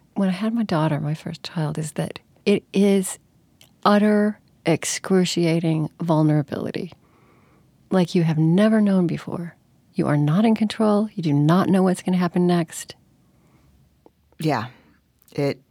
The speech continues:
Speaker 2: I mean, just to hear you say it takes my breath away.
Speaker 1: <laughs>
Speaker 2: It is, it is the ultimate experience in vulnerability, I think.
Speaker 1: And no one prepares you for that.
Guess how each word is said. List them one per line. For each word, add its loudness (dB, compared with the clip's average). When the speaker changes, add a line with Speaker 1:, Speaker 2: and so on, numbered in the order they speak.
Speaker 2:
I -6
mean, -2
just -4
to -4
hear -6
you -4
say -4
it -8
takes -12
my -8
breath -12
away. -8
Speaker 1:
<laughs> -4
Speaker 2:
It -2
is, -2
it -2
is 0
the -4
ultimate -4
experience -8
in -8
vulnerability, -8
I -10
think. -18
Speaker 1:
And 6
no 6
one 6
prepares -2
you -14
for 0
that. 0